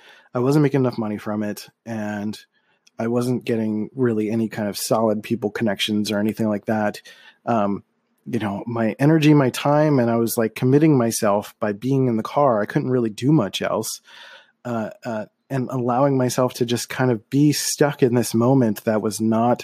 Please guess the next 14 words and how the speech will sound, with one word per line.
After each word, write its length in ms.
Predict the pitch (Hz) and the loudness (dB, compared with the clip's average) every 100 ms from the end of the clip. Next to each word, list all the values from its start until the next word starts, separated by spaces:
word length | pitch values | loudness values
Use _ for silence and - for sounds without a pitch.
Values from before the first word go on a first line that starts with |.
| - | -6
fruitful 680 | - - 135 139 107 95 - | -8 2 4 4 0 -2 -2
at 140 | 117 90 | -6 -2
all. 440 | 127 127 104 107 - - - _ _ - | 2 4 2 -2 -14 -20 -20 _ _ 0
And, 320 | 143 139 131 _ _ _ - | 2 2 -2 _ _ _ 0
you 100 | 143 | 2
know, 140 | 127 | 2
if 140 | 127 | 2
I 40 | 156 | 2
were 120 | 180 | 2
to 80 | 170 | 2
continue 420 | 151 - 156 151 | 0 2 4 4
to 100 | 123 | 2
do 240 | 104 117 123 | -2 -2 0
that 400 | 127 147 151 | 2 2 -2